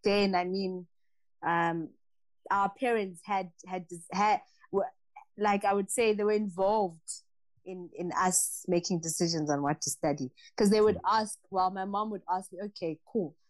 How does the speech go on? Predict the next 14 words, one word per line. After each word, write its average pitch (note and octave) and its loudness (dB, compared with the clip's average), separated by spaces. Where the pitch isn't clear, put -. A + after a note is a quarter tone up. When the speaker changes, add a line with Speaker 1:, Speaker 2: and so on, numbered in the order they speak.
Speaker 1:
Now A3+ 2
you've C4+ 4
got G#3 2
these A3+ 0
two A3+ -2
things. G3+ 0
You're G#3+ 4
saying C4+ 4
you G3+ 6
want G3 0
to G3 -12
do F3+ -8
corporate - -6
communications. F3+ 0